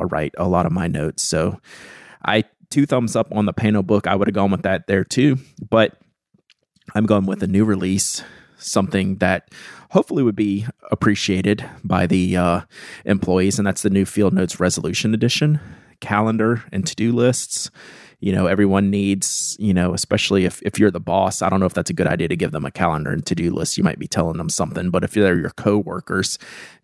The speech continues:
um, that might work. If not, I would pick the, not the, if not the Pano book or the Field Notes,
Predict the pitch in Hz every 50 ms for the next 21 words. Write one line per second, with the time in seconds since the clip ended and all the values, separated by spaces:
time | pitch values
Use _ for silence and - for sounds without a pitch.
0 | - 98 95 92 90 92 92 - 107 92 - 87 87 87 - - - - 80 92
1 | 104 - - - - - - - - - - - - 120 - - 104 107 110 120
2 | 131 - - - - - - - - 104 107 110 117 107 - _ - - 98 92
3 | _ - - 101 92 92 92 92 95 - - - - - - - _ - 113 -
4 | - - 98 - _ - - - - - 104 101 110 131 98 - 98 - 127 110
5 | 104 95 92 104 101 - - - 143 180 175 117 - - 107 107 104 98 101 101
6 | 98 98 - -